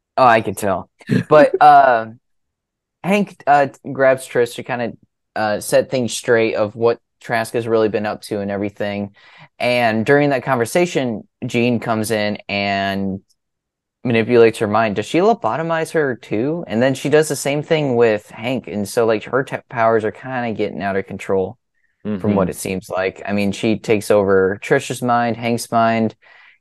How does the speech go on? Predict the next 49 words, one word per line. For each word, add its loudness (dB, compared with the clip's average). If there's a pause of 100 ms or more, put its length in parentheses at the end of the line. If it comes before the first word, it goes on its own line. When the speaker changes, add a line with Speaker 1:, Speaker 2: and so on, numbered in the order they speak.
Speaker 1:
and 0
to 2
the 2
point 0
where 2 (120)
it -12
looks -6
like -6
the -4
Dark -2
Phoenix -8
kinda -10
comes -10
out. -10 (140)
Is -12
that -2
Dark 4
Phoenix 0
or 0
regular 0
Phoenix? -10
I -4
don't -6
know. 0 (240)
Speaker 2:
It's, -2
I 2
mean, 4
listen, 2
it's, -2
I, 0
I 4
think 0
it's -2
all 2
the -10
same. -6
Uh, 2
you 2
know, 2 (300)
it, 0 (240)
it, 0
she's -4
rendered 0
as -2
Green -8
Phoenix, -4
but 0
it's -4
clearly -2